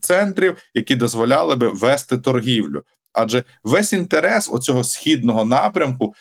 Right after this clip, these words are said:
якраз і полягав в тому, що друга половина чотирнадцятого століття йшлося про контроль над правобережною Україною, Північним Причорномор'ям, як контроль над шляхами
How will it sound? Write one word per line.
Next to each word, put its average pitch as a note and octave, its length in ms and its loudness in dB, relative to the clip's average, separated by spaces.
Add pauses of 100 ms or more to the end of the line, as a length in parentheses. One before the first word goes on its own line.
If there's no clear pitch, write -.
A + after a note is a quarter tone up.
(120)
якраз C#3+ 340 0
і C#3+ 40 -4
полягав C3+ 540 0
в C3 100 -16
тому, D3+ 300 0
що G#2+ 200 -2
друга E3 300 2
половина B2+ 480 0
чотирнадцятого A#2 680 -2
століття - 380 -2
йшлося C3+ 340 0
про C3 300 0 (240)
контроль C#3+ 640 0 (300)
над A#2 340 0 (180)
правобережною A#2+ 960 2
Україною, A2+ 560 0
Північним G#2+ 500 0
Причорномор'ям, F3 760 0 (220)
як B2+ 200 -4
контроль C#3 360 0
над D#3+ 160 0
шляхами D#3 680 0